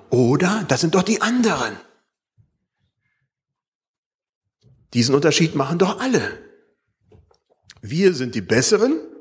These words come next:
und die anderen, na ja, die sind halt eben schlechter, anders.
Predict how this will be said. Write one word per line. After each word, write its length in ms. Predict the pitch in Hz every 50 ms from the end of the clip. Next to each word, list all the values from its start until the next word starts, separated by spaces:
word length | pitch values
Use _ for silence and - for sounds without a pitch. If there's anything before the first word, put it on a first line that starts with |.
| - - - - _ _ _ _
und 160 | - 143 -
die 160 | 135 131 - -
anderen, 440 | 165 196 214 220 233 226 233 226
na 120 | 226 254 254
ja, 220 | 285 285 254 208
die 160 | 180 190 190
sind 320 | 190 208 214 208 208 - - - - - - - - - _ _ _ _ -
halt 180 | 190 202 -
eben 320 | - 190 220 220 214 214 214 - - - - - _ _ _ -
schlechter, 600 | - - 285 - - - - - - - - - _ _ _ _ _ _ _ _ _ _ _ _ _ _ _ _ -
anders. 600 | - - 190 147 98 92 - - - - - -